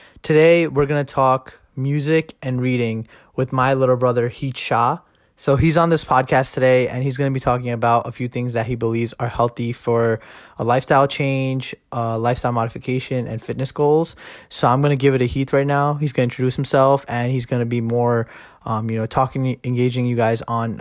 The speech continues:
what he believes in is important for lifestyle and what kinda drives, uh,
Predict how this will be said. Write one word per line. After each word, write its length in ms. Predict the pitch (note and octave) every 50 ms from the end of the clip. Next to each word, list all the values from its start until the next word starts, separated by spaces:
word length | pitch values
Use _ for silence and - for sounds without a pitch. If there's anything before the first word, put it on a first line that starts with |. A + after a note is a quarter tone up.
| - -
what 260 | A#2 A#2 B2 B2+ B2+
he 100 | A#2+ C#3
believes 360 | B2+ A#2+ A#2+ A#2+ A#2+ A#2 A2+
in 160 | A#2 A#2 A2+
is 160 | A2+ A2+ A2 A2
important 420 | A2 A2+ - - A2+ A2+ A2+ -
for 100 | - G#2+
lifestyle 640 | G#2 A2+ A#2+ - - - B2+ C3+ C#3 C#3 C#3 C3+ - - - - - - -
and 440 | - A#2+ A#2 A#2 A2 A2+ A2+ G#2+ G#2+
what 360 | A#2 B2 B2+ B2 - _ -
kinda 260 | - - B2 B2 A#2+
drives, 400 | A2+ - A#2 A2+ A#2 A#2 A2+ A2
uh, 320 | A#2+ A#2 A2 G#2+ G#2+ G2